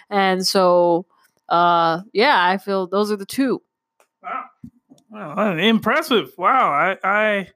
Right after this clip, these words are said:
Speaker 2: you know, you always embarrass me when you come on the show.
Speaker 1: <laughs>
Speaker 2: Every time. I can never come up with an anime. This is a sim-, I'm sure there's so many people almost like, "Just choose, like, Steins Gate or something, you idiot," which is an anime. Anyway.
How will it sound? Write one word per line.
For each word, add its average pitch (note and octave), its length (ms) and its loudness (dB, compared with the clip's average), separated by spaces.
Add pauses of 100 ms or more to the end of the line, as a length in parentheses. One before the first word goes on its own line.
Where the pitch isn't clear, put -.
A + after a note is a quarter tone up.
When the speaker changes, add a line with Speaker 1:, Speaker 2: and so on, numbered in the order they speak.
(380)
Speaker 2:
you A3 100 -4
know, B3+ 160 2
you B3 220 2
always C4+ 320 4
embarrass G#3 560 -2
me D#3 160 -8
when D3 160 -10
you C3+ 60 -14
come D#3 200 -8
on D3 160 -4
the C#3+ 100 -8
show. D3 400 -6
Speaker 1:
<laughs> - 40 -8 (560)
Speaker 2:
Every F#3 260 -8
time. D#3+ 580 -4
I E3 120 -6
can E3 140 -8
never F3+ 220 0
come F#3+ 200 -2
up F3+ 140 0
with E3 180 -6
an D#3 120 -4
anime. D#3+ 500 -2 (320)
This D#4 140 0
is - 20 0
a G#3 80 2
sim-, B3 400 0
I'm A#3 220 2
sure A3+ 240 -2
there's F3+ 260 -2
so G#3+ 100 0
many A3 180 -2
people G#3 200 -6
almost F#3+ 260 -4
like, G3+ 200 -6 (120)
"Just C#4 300 -4
choose, C#4 320 -2
like, C4 180 -4
Steins C#4 540 2
Gate B3 260 -4
or A3+ 80 -4
something, A#3 400 -4
you G#3 200 -4
idiot," A#3 320 -6
which F3 180 -12
is D#3 100 -16
an D3+ 140 -12
anime. D3+ 400 -4 (340)
Anyway. G#3+ 760 2